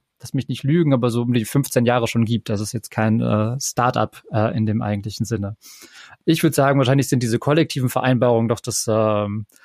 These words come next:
genau, der Kompromiss, <laughs> die realistischere Option und auch die im Grunde resilientere, ähm, Option. Also das, was man jetzt auch im Kontext der Corona-Pandemie gesehen hat, dass diese, ähm, kleineren und sehr innovativen, ähm,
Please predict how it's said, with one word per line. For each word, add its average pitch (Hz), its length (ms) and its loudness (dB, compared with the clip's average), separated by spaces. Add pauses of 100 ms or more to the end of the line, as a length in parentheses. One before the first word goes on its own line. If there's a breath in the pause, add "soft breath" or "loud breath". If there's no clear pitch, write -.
(320 loud breath)
genau, 107 220 -2
der 107 100 0
Kompromiss, 127 600 0
<laughs> - 260 -10
die 135 80 -6
realistischere 123 560 0
Option 156 520 0 (160 loud breath)
und 131 200 -2
auch 151 100 0
die 147 300 0
im 139 220 0
Grunde 165 300 2
resilientere, 123 800 2
ähm, 104 460 0 (540)
Option. 104 320 -6
Also 107 160 -6
das, 123 200 -2
was 123 160 -2
man 117 220 0
jetzt 117 200 -4
auch 127 300 2
im 135 100 -2
Kontext 127 400 -2
der 123 80 -2
Corona-Pandemie 120 680 0
gesehen 131 420 0
hat, 139 200 0 (500 soft breath)
dass - 180 -2
diese, 113 580 2
ähm, 107 380 0
kleineren 135 500 2
und 120 120 0
sehr 127 160 0
innovativen, 127 800 0
ähm, 110 560 0